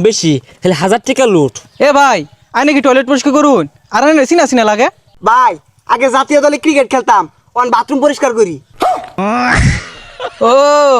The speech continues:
Speaker 2: ঠিকই আছে, পেশা এটাই বালা।
Speaker 3: আচ্ছা ভাই, কত দি ভাই?
Speaker 2: তিনশো।
Speaker 3: না ভাই,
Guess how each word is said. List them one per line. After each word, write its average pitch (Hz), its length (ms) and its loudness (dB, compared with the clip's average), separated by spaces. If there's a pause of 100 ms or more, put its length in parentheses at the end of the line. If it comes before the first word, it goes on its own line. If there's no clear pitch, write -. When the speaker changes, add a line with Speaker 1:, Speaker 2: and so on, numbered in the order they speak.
(320)
Speaker 2:
ঠিকই 302 320 2
আছে, 269 180 0 (320)
পেশা 302 280 0
এটাই 277 240 2
বালা। 202 200 0 (360)
Speaker 3:
আচ্ছা 214 240 -2
ভাই, 226 160 2 (200)
কত 269 120 0 (100)
দি 302 140 -4
ভাই? 190 140 -2 (160)
Speaker 2:
তিনশো। 254 320 0 (400)
Speaker 3:
না 185 140 0
ভাই, 180 100 -6